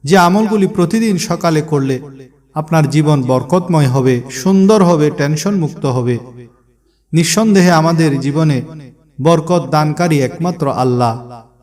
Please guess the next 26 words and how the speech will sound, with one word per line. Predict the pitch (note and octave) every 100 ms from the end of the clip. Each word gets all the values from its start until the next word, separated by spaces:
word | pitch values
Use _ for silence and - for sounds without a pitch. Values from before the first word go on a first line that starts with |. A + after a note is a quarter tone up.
| _ _
আর | C3 C3+
আল্লাহর | C#3+ D3+ D#3+ D3+ D#3
পক্ষ | D#3 D#3
থেকে | E3 D#3+ D#3+
বরকত | B2+ C#3+ D3 D#3+ C#3+ -
লাভ | C#3 C#3 -
করার | D3+ D3+ D3
জন্য | C#3 C3 A2+ C#3 C3 A#2 _ _ -
আমাদের | E3 F#3 F#3 D#3+ C3
দিনের | E3+ F3 E3
শুরুটা | C#3+ - G3 E3+ F3 D3
হতে | D#3+ E3+
হবে | D#3+ D3+ C#3 C3+ D3+ C#3+ C3+
আল্লাহর | D3+ E3+ D#3 D#3+
পছন্দনীয় | E3+ D#3+ A3 G#3+ G3 F3+ E3 -
আমল | C#3 F3 G3
দিয়ে, | D#3 C3+ A#2+ D#3 C#3 B2 _ _ -
প্রিয় | E3+ D#3+
নবীজির | D3+ E3+ F#3 E3+
সুন্নত | C#3+ - A3 F#3 D#3
দিয়ে। | C3+ C#3+ B2 B2+ C#3 B2 _ _ _ -
আর | C#3+ D3+ C3
দিন | E3 D#3+
শুরু | D#3+ G3 E3+
করার | E3+ F3 D#3
জন্য | D#3 D3 C3